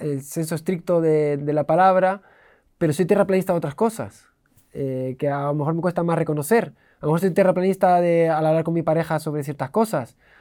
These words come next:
o con mis amigos, o soy terraplanista. Quiero decir que somos máquinas de tomar información de nuestro alrededor y hacer lo que queramos con ella. Y en ese proceso de gestionar información, metemos emociones, metemos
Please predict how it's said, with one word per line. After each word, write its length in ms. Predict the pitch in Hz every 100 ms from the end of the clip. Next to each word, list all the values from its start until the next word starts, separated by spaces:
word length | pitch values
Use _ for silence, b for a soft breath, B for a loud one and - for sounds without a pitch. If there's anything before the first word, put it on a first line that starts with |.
| b
o 100 | -
con 160 | 156 160
mis 140 | 156
amigos, 480 | 151 196 202 135 -
o 60 | 139
soy 120 | 165
terraplanista. 640 | 175 170 165 175 170 156
Quiero 160 | 156 170
decir 240 | 160 170
que 240 | 180 165 160 b b b b _ _ - _
somos 360 | - 185 190 185
máquinas 640 | 185 180 190 196 196 185
de 220 | 165 160
tomar 360 | 156 156 156 170
información 580 | 170 165 165 160 175 170
de 80 | 165
nuestro 280 | 156 160 151
alrededor 500 | 147 147 156 190 -
y 60 |
hacer 180 | 156 165
lo 60 | 170
que 120 | 170
queramos 260 | 160 156 156
con 180 | 139
ella. 360 | 151 151 113 101 _ b b b b b -
Y 240 | 160 156
en 140 | 156
ese 280 | 165 165 185
proceso 540 | 180 - 175 180 175 170
de 160 | 170
gestionar 360 | 160 156 160 160
información, 760 | 160 165 160 156 175 196 240 b b b b
metemos 880 | - 165 160 170 180 180 180 175 170 -
emociones, 760 | 160 143 - 180 180 175 170
metemos 720 | 160 143 156 160 156 156 147